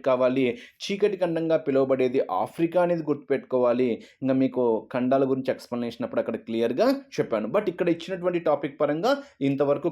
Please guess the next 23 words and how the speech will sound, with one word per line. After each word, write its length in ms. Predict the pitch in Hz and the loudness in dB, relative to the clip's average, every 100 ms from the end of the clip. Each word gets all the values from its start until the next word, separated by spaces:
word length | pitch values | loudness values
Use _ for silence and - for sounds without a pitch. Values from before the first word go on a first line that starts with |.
| 135 | -2
కంటెంట్ 360 | 127 131 127 123 | 0 0 0 -2
అయితే 200 | 123 269 285 - 135 | 2 2 2 0 0
సరిపోతుంది. 680 | 113 113 104 104 101 95 - - - - - | 0 0 -4 -4 -6 -8 -8 -18 -20 -10 -2
నెక్స్ట్ 200 | 240 254 247 | -2 0 0
ఇక్కడ 120 | 226 226 | 0 0
పక్షి 280 | 160 - 277 269 | -2 0 0 0
ఖండంగా 400 | 220 202 196 185 180 | 0 0 0 0 2
పిలువబడే 420 | 156 160 165 160 160 135 | 2 4 4 0 0 -2
ఖండాన్ని 360 | 131 185 226 175 | 0 2 2 0
గుర్తించండి. 600 | - 160 156 131 120 123 107 - - | 0 -4 -2 -2 0 -2 -4 -8 -4
చాలా 300 | 117 117 143 151 | -2 -2 -4 0
చాలా 160 | 147 143 | 2 2
ఇంపార్టెంట్, 520 | 131 127 123 123 135 277 277 - - | 2 2 2 0 2 2 2 -6 0
హైలైట్ 320 | 117 117 113 120 | 2 2 0 0
చేసుకోండి. 480 | 110 - 110 104 107 - - | 0 -2 -2 -2 -4 -6 -4
అంటే 120 | 165 170 | 0 2
ఇక్కడ 120 | 170 165 | 4 4
ఓవరాల్గా 520 | 175 190 185 175 165 123 151 180 - _ 151 | 4 4 4 2 2 2 0 -2 -12 _ -2
ఖండాలను 260 | 160 185 196 190 | 0 2 2 2
బేస్ 180 | 165 165 - | 0 0 0
చేసుకొని 440 | 165 165 - 175 233 233 | -2 -2 -2 -2 -2 -6
త్రీ 140 | 208 247 254 | -2 -2 0
పాయింట్స్ 340 | 220 214 226 | 0 0 0